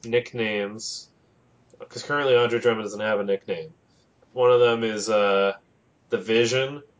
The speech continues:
'cause he's twenty twenty. Uh, I think that one's pretty solid. Lots of, lots of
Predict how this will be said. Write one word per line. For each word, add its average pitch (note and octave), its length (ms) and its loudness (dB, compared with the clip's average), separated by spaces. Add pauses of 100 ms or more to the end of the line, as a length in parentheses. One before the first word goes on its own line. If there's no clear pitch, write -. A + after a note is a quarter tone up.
'cause A2+ 160 0
he's A2 220 -4
twenty G#2+ 300 -2
twenty. A2 460 -6 (1700)
Uh, G2+ 520 0 (180)
I C3 80 -4
think C3+ 140 -2
that A#2 120 0
one's A2+ 160 -6
pretty A#2+ 200 -2
solid. G2+ 580 2 (560)
Lots B2+ 220 2
of, A#2+ 160 -4
lots B2 240 2
of A2+ 200 -8